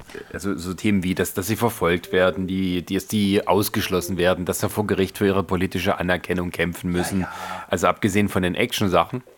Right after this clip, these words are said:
Speaker 2: Hm.
Speaker 1: Von den Action-Sachen weiß ich gar nicht mehr so viel, aber tatsächlich, das weiß ich noch, also dass die da
Speaker 2: Hm.
Speaker 1: mal Wolverine vor Gericht stand und all sowas, also, ähm,
Speaker 2: Ich werd's mal angucken, also da ist, da fehlt mir wirklich, ich weiß, dass ich geguckt habe, aber einzelne Folgen oder sonst was krieg ich nicht mehr zusammen. Deswegen, also ich,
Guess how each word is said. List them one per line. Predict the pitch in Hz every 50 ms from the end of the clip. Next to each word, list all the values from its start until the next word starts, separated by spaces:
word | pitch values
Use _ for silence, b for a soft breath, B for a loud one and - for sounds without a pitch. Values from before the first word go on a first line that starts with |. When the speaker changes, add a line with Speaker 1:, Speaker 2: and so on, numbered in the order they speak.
| - - -
Speaker 2:
Hm. | - 131 123 117 110 -
Speaker 1:
Von | - - 98
den | 98 -
Action-Sachen | - 123 - - 135 117 101 - 95
weiß | 82 80 107 135 202
ich | 208
gar | 202 110 92
nicht | 90 80 80
mehr | 82 82
so | 80
viel, | 80 92 87
aber | 82 76 85
tatsächlich, | - 87 82 - 90 82 85 82
das | - 95 95 -
weiß | - 123 139 131 107
ich | 104
noch, | 98 95 85 - 85
also | 85 85 87
dass | 85 85 80 - -
die | 95 85
da | 87 87 87 87 87 85 85 85 85
Speaker 2:
Hm. | 82
Speaker 1:
mal | 87 82 80 80
Wolverine | 80 92 95 98 87 95 90 82
vor | 82 - 92 87
Gericht | 85 87 98 113 - -
stand | - - 95 92 92 90
und | 90 -
all | - 80 85 82
sowas, | 90 85 87 87 85 82
also, | - 85 82 87 85 82 - 85 85 85 - - - - - B B B B B B B B B B -
ähm, | 82 85 87 87 87 85 85 80 78 B B B B -
Speaker 2:
Ich | - 123 98
werd's | 120 123 123 123
mal | 117 95
angucken, | 95 104 - 104 92 101 95
also | 107 107 113 107
da | 95 117 117
ist, | 113 - -
da | 123 113
fehlt | - - - 110
mir | 107 101
wirklich, | 104 101 107 98 90 95
ich | 113 - -
weiß, | 120 117 120
dass | 117 113 98
ich | 110
geguckt | 107 - 120 113 -
habe, | - 110 98 101 101
aber | - 104 98 92 95 95 90 90 - _ _ _
einzelne | - - 123 117 101 101 113 107
Folgen | 98 - - 117 120 120 117 110 107
oder | - 113 101 107 101
sonst | - 107 98 -
was | 92 - -
krieg | - 107
ich | -
nicht | 101 95 90
mehr | 90 87
zusammen. | - - 92 92 87 87 90
Deswegen, | - 101 - - 110 110 107
also | 107 110 120 123
ich, | 131